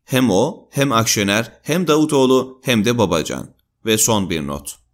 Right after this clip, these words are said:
Altılı Masa'nın trolleri şu sıralar sosyal medyada fetöyü eleştiren herkese saldırıyor. Bu yapı henüz fetö olarak tescillenmemişken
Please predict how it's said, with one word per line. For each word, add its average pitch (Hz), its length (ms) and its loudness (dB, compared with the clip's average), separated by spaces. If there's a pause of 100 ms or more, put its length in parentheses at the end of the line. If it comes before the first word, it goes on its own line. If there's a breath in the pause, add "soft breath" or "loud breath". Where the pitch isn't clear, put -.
Altılı 143 380 -2
Masa'nın 131 420 0
trolleri 95 560 0
şu 139 180 0
sıralar 117 400 0
sosyal 117 440 0
medyada 104 600 0
fetöyü 175 360 0
eleştiren 127 560 0
herkese 131 560 -2
saldırıyor. 82 640 -2 (280)
Bu 120 120 0
yapı 95 300 2
henüz 127 320 0
fetö 139 220 -2
olarak 120 420 0
tescillenmemişken 95 1120 0